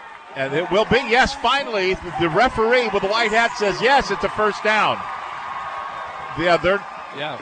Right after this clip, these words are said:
Speaker 2: well, Flanders kicked it, and he did not touch it until it went twelve yards. So it should be, I
Speaker 1: Jeff
Speaker 2: think it's, I think it's the right call.
Speaker 1: Jeff Logan's got his arms up. He's yelling at the official. Now he wants to come and talk to the next official.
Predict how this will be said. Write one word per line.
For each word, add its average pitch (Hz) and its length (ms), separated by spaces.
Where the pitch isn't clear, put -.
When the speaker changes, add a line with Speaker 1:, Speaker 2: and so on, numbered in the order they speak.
Speaker 2:
well, 165 240
Flanders 233 380
kicked 262 300
it, 208 180
and 160 140
he 196 100
did 220 180
not 233 200
touch - 240
it 165 100
until 180 320
it 185 120
went 190 180
twelve 180 260
yards. 165 360
So 135 260
it 165 160
should 208 260
be, 196 200
I - 720
Speaker 1:
Jeff 180 180
Speaker 2:
think 214 120
it's, - 80
I 143 60
think 196 140
it's 196 120
the 165 60
right 185 180
call. 160 300
Speaker 1:
Jeff 202 260
Logan's 185 500
got 160 200
his 135 100
arms 190 360
up. - 180
He's 147 160
yelling 196 240
at - 80
the 160 60
official. 185 400
Now 185 180
he 214 80
wants 190 220
to 160 60
come 185 180
and 175 100
talk 175 200
to 170 60
the 147 120
next 175 320
official. 139 520